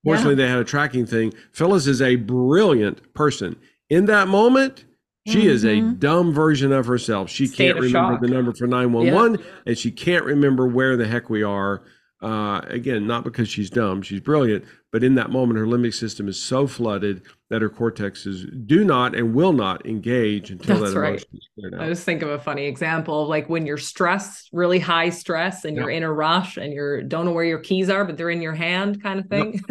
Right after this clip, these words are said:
Speaker 3: <laughs>
Speaker 1: Yep.
Speaker 2: Yeah.
Speaker 1: Absolutely.
Speaker 3: Yeah,
Speaker 2: Exactly.
Speaker 3: which is, uh, you know, why obviously even, so let's say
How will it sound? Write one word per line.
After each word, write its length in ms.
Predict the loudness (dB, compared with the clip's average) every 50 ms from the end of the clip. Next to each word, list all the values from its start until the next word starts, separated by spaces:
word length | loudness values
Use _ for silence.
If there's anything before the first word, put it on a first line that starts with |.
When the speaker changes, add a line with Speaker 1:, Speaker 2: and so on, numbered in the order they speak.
| -4 -2
Speaker 3:
<laughs> 300 | 0 -2 -2 0 -2 -2 0
Speaker 1:
Yep. 140 | 0 -2 -2 -4 -6 -6 -10 -10 -10 -10 -12 -12 -12 -12 -10
Speaker 2:
Yeah. 320 | -6 -2 0 2 2 2 0
Speaker 1:
Absolutely. 400 | -2 -2 -2 -2 0 0 2 2
Speaker 3:
Yeah, 160 | 4 4 4 2
Speaker 2:
Exactly. 340 | 0 0 0 2 2 2 2
Speaker 3:
which 140 | 2 2 0
is, 340 | 0 0 0 0 -4 -12 -20 _ -12 -10
uh, 60 | -8 -4
you 140 | -2 -2 0
know, 380 | 0 0 -2 -2 -4 -6 -8 _ _
why 540 | -8 -6 -4 -2 -2 -2 -2 -2 -2 -2 -2
obviously 500 | -2 -2 -4 -6 -4 -2 -2 -2 -2 -2
even, 640 | -4 -4 -4 -2 -2 -2 -4 -6 -6 -8 -12 -14 _ -10 -8 -2
so 160 | 0 2 2
let's 220 | 4 2 0 0
say 300 | -2 -2 -2 -4 -6 -10